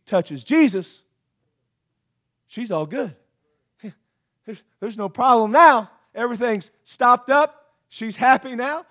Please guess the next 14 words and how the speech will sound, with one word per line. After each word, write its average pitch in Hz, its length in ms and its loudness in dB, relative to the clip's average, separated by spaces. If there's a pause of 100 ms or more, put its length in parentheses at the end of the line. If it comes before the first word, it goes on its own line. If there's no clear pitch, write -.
She's 220 240 -8
got 226 260 0
victory 254 440 -10
now. 294 360 -4 (1000)
Okay? 180 400 -14 (600)
And 175 100 -20
see, 233 120 -18
the 220 160 -10
enemy 262 480 -4 (260)
just 214 320 -4
wants 254 340 -4
us 240 200 -8
to 240 120 -20
keep 247 340 -12